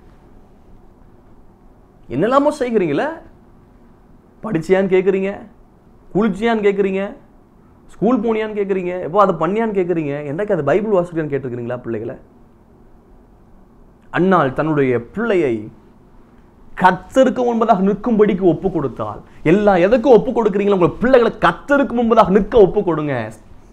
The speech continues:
They have to be planted in the presence of God. உங்க பிள்ளைகளை தேவ சமூகத்துல நாட்டப்பட்டிருக்க வேண்டும். நாட்டப்பட்ட மரமா இருக்கணும். இல்லை என்றால் அந்த நேரத்துல நீர்க்காலங்கள் ஓரமா இருக்கிற மரம் அடிக்கப்பட்டு போய்விடும்,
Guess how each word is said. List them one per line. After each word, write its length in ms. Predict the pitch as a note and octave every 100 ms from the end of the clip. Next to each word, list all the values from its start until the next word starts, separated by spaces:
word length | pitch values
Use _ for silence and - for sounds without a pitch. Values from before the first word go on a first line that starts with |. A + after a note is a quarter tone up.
| -
They 20 |
have 320 | D3 F#3+ B3 -
to 100 | A#3+
be 180 | A#3+ -
planted 760 | A#3 B3+ C4+ A#3+ C4+ - - G3+
in 200 | B3+ B3+
the 120 | -
presence 380 | G3 G#3 C4 B3
of 200 | F#3 C#3+
God. 180 | F3+ A3
உங்க 240 | G#3 E3+
பிள்ளைகளை 560 | - G3+ B3 F3 G#3+ F3
தேவ 320 | G3+ B3 A#3
சமூகத்துல 640 | - F3 F#3+ E3+ E3 D#3 - - C3+
நாட்டப்பட்டிருக்க 880 | D#3+ G#3+ - C4+ A3+ - F3 D#3+
வேண்டும். 320 | C#3+ B2+ A2+
நாட்டப்பட்ட 720 | A2+ D3+ A#3 - C4 A3+ - F3+
மரமா 360 | E3 E3+ D#3+
இருக்கணும். 360 | C#3+ C3 B2+ A#2
இல்லை 160 | F3+
என்றால் 420 | F#3 A#2+ C#3 D4 - - -
அந்த 280 | C3 C#3+ C3+
நேரத்துல 580 | D#3+ A3 A3 D#3 F#3+ G#3
நீர்க்காலங்கள் 680 | A3+ F#3+ G3+ F#3+ F#3 E3+ G#3
ஓரமா 180 | G#3+
இருக்கிற 280 | G3 F3 D#3
மரம் 340 | C3 D3 F#3+ D3+
அடிக்கப்பட்டு 560 | F#3+ B3+ B3 G#3+ F3+
போய்விடும், 640 | E3+ D#3 C3 B2 A2+ G2+